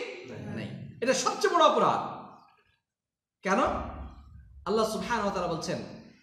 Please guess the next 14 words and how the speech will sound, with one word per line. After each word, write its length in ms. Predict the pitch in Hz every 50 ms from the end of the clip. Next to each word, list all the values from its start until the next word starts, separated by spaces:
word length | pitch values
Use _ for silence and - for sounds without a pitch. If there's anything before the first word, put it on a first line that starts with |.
| - - - - - - - - _ _ _
এটার 300 | 196 208 208 247 233 220
ব্যাপারে 480 | 226 214 202 214 214 208 202 185 - - - - -
দায়িত্বহীন 600 | 226 254 247 - - - 269 - 247 254 240 220
ঘোষণা 600 | 208 240 - - 269 254 240 208 - - - - - - - - - - - - _ -
যে 80 | 202 226
কেউ 400 | 226 - - 226 247 254 254 254
যদি 220 | 233 233 220 220
শিরক 540 | - - - 240 226 220 208 - - - -
করে 520 | - 180 175 190 220 285 - - - - - - - - - - _ _ - - - _
আমি 140 | 156 180 185 180
তাকে 160 | 160 147 -
ক্ষমা 220 | - - 139 123 117
করব 280 | 135 120 90 87 85
না। 360 | 80 69 - - - - _